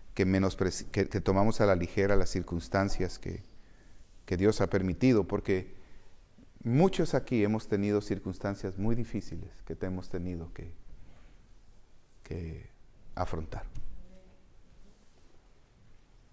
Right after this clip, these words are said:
Muchos.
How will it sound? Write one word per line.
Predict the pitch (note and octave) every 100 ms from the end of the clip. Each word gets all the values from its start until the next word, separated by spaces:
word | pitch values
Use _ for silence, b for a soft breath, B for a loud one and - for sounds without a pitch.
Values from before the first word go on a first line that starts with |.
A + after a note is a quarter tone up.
| - G3 G3 - G3 - B3 - - - - - - - - _ -
Muchos. | F#2 C3 C#3 - - - -